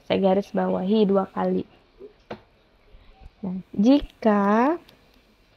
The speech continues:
jika misalnya jika A, A itu adalah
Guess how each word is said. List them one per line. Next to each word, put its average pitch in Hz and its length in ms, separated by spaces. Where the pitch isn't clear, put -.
jika 208 720
misalnya 202 960
jika 202 960
A, 214 160
A 220 320
itu 214 400
adalah 196 640